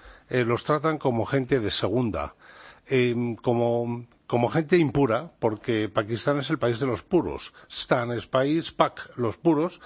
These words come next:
y, y su-, no son musulmanes, por lo tanto son impuros. Y no tienen acceso a prácticamente nada, salvo de ese cinco por ciento de gente que tiene formación, porque algunos cristianos forman parte de la élite económica,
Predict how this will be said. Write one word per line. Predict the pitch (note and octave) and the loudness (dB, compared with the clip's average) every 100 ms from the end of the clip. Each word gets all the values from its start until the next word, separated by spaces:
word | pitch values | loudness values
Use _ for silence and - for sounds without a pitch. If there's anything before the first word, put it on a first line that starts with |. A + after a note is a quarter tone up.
| - - - - D#3 C#3+ | -20 -20 -20 -2 0 2
y, | B2+ A#2+ A2 A2 A2 A2+ A2 A2 - - | 2 2 2 2 0 -2 -2 -4 -6 -4
y | |
su-, | C#3 - | -4 -2
no | C3+ A#2+ A#2 | 0 2 2
son | A2+ A#2 | 0 0
musulmanes, | A2 C#3 F3 G3 A3 - | 0 2 2 2 -2 -4
por | - F#2+ | -4 -2
lo | G2 | 0
tanto | A2 A#2+ A2+ | 0 0 -2
son | - A2 | -2 -2
impuros. | F#2+ E2+ D#2 E2 - - - - - - - | -2 -6 -6 -6 -10 -18 -20 -20 -20 -12 -2
Y | D#3+ C3+ A#2+ | 0 2 2
no | A#2 A#2 A#2+ C3 C#3+ | 0 -2 0 2 2
tienen | D3+ D#3 D#3 | 2 2 2
acceso | C#3+ - E3+ D#3 F3+ E3 | 0 0 0 0 0 0
a | |
prácticamente | C3 C3 - C3+ C3 B2+ | 0 -4 0 0 2 0
nada, | A#2+ A2+ | 2 0
salvo | - C3+ B2 A#2 A2+ A2 | 0 0 0 0 -2 -4
de | A#2 A2 D#3+ | -4 0 0
ese | D#3 | 0
cinco | F#3 G3 E3+ | -2 0 0
por | D3 B2+ | 0 -2
ciento | D#3 C#3+ C#3+ | -2 0 0
de | |
gente | - D3 C3 | 0 -2 -2
que | A#2+ | 0
tiene | C3+ C3+ | 0 0
formación, | C#3 A#2 A#2 - C#3+ A2+ - - | -2 -2 -2 -2 -2 -2 -12 -8
porque | - A2+ G2 | 0 0 2
algunos | E2 G2 C3 C#3 D#3+ - B2+ | 0 2 4 4 2 -2 -2
cristianos | C#3 A2+ - B2+ D3+ | 0 0 0 0 0
forman | C#3+ G#2+ F#2+ | -2 -2 -2
parte | A#2 G#2 A2+ | -2 0 0
de | F#2 | 2
la | G2+ | 2
élite | D3+ B2 G2+ F#2+ | 2 0 -2 -2
económica, | F2+ G2+ E3+ C3+ E2+ | -2 0 0 0 -2